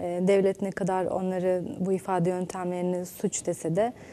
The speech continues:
mesela suça itilmiş çocuk demiyoruz, suç demiyoruz. Çünkü ne suç, bu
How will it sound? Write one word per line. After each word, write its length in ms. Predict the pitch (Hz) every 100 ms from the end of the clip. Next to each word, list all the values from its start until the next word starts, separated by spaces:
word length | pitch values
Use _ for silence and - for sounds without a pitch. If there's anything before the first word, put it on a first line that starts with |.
| - - -
mesela 180 | 185 185
suça 280 | - - 208
itilmiş 460 | 185 - 185 175
çocuk 340 | - 170 180 -
demiyoruz, 380 | 180 175 175
suç 320 | - - - -
demiyoruz. 460 | 190 180 185 196
Çünkü 360 | - 180 185 190
ne 120 | 202
suç, 380 | 196 175 165 -
bu 300 | 185 180 175